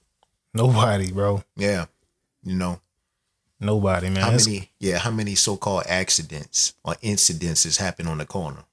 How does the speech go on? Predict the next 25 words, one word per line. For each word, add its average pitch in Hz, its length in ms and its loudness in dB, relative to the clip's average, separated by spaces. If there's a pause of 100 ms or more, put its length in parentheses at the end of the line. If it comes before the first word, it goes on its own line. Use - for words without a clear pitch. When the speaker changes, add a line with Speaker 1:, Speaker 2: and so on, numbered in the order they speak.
(240)
Speaker 1:
Before 127 280 2
you 139 120 6
even 127 140 6
got 131 240 4
there, 95 100 0
before 104 240 0
you 127 120 4
even 107 420 0
was 104 220 -2
thought 123 240 4
about. 92 320 -2
You 85 80 -2
know - 0 -
what 80 160 -2
I 113 160 2
Speaker 2:
Exactly. 117 120 2
Speaker 1:
mean? 127 420 4 (640)
It's 104 140 2
wild, 107 500 2
Speaker 2:
Waiting 98 160 4
Speaker 1:
man. 98 100 2
Speaker 2:
on 98 60 0
the 98 80 -2
next 98 260 -2
victim. 90 400 -6